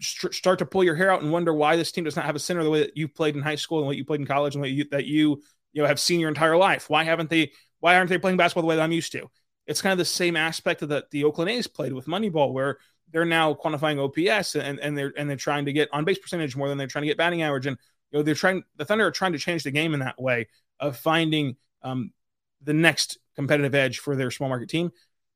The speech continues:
Small ball stuff is interesting. We're gonna talk about that coming up, but first, I want to say right now, our good friends over at bet online dot A G. BetOnline is your online sportbook experts. You can use the promo code Locked On to get a fifty percent welcome bonus on your first deposit.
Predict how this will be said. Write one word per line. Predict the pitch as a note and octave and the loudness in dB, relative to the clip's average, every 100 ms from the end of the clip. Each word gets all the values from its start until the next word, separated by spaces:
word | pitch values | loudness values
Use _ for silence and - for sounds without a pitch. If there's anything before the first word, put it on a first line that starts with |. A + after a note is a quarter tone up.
| _ | _
Small | - G3 G3 | -2 4 6
ball | G3 F#3 | 6 2
stuff | - F#3+ E3+ - | 2 4 4 2
is | D3 | -4
interesting. | D3 B2+ - C3+ A#2+ | -2 -4 -2 -2 -4
We're | - D3 | -4 -2
gonna | D3 | 0
talk | D3+ | 0
about | D3 | 0
that | C3+ - | -4 -4
coming | C#3+ C3 | -4 -4
up, | B2 | -6
but | B2+ | -8
first, | - C3+ B2+ | -4 -4 -4
I | |
want | |
to | B2 | -6
say | |
right | B2+ | -4
now, | C3 A#2 _ _ _ - | -6 -8 _ _ _ -6
our | |
good | C#3 | -6
friends | B2+ C#3+ C3+ - | 0 0 0 -4
over | - C#3 C3 - | -4 -2 -2 -4
at | C3+ - - | -6 -6 -4
bet | C#3 - | -4 -2
online | C#3 C3+ C3 | -4 -2 -2
dot | C3 B2 C3+ | -4 -4 -6
A | C3+ | -2
G. | C#3 D#3 | 2 4
BetOnline | C#3 C#3 D#3 D#3 - - _ | 2 2 2 0 -6 -20 _
is | C#3 | -2
your | C#3+ - | 0 4
online | D#3+ D#3+ D3+ | 4 4 0
sportbook | - C3+ B2 - | -2 -2 -2 -4
experts. | E3+ - F3+ E3 - _ _ _ | -4 0 0 0 -4 _ _ _
You | C#3+ | -4
can | D3 D3+ | 0 4
use | D#3+ | 2
the | D3 | 2
promo | D3+ C#3+ | 0 2
code | D#3 D3 | 4 4
Locked | C#3+ C#3+ C3+ | 4 0 2
On | D#3 D#3 D3+ - _ _ - | 2 2 0 -6 _ _ 2
to | D#3 | 4
get | C#3+ E3 D3+ | 6 4 4
a | D3 | 0
fifty | F3 F3 | 0 0
percent | D#3 D3 E3 - | 0 2 0 2
welcome | C#3+ C#3 C#3 | 0 2 0
bonus | C3 D3 C#3 | 0 0 -2
on | |
your | B2+ | -6
first | C3+ | -6
deposit. | - E3 E3+ E3+ | -2 0 4 2